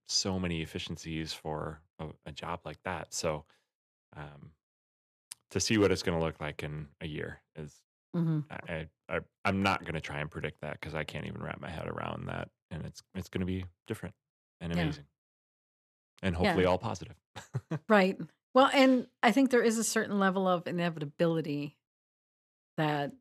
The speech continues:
Speaker 2: uh, it, it seems like the speed of technology is being driven forward by something, the new thing always being bested.
Speaker 1: Yeah.
Speaker 2: So I think it's a safe bet that Chat G P T,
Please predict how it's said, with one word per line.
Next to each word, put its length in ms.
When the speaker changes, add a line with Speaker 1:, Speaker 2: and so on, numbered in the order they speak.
Speaker 2:
uh, 320
it, 240
it 180
seems 560
like 440
the 60
speed 360
of 120
technology 880
is 200
being 260
driven 420
forward 640
by 120
something, 560
the 140
new 180
thing 340
always 380
being 220
bested. 500
Speaker 1:
Yeah. 180
Speaker 2:
So 100
I 80
think 180
it's 120
a 40
safe 460
bet 460
that 180
Chat 280
G 160
P 160
T, 380